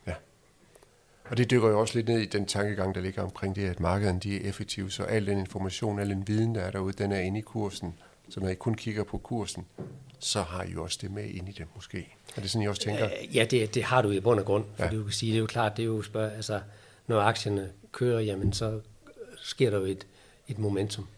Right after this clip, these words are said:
Speaker 2: Øh, og det er jo det, vi prøver at udnytte.
Speaker 1: Ja.
Speaker 2: Øh, så det, der sker, det er jo, når en, det vi gør, det er, at vi beregner på baggrund af de her, øh, op til tolv måneder sigt, der beregner vi jo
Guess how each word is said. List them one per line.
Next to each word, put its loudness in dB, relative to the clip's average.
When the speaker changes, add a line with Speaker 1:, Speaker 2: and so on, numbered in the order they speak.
Speaker 2:
Øh, -6
og -6
det 4
er 4
jo 0
det, 0
vi -2
prøver -2
at -2
udnytte. -4
Speaker 1:
Ja. -2
Speaker 2:
Øh, -10
så -2
det, 2
der 4
sker, 4
det 2
er 4
jo, 4
når 4
en, 0
det 6
vi 6
gør, 4
det 4
er, 4
at -4
vi 2
beregner 2
på -6
baggrund 0
af -6
de -4
her, -6
øh, -6
op -8
til -6
tolv 0
måneder -4
sigt, -6
der -6
beregner -2
vi -8
jo -4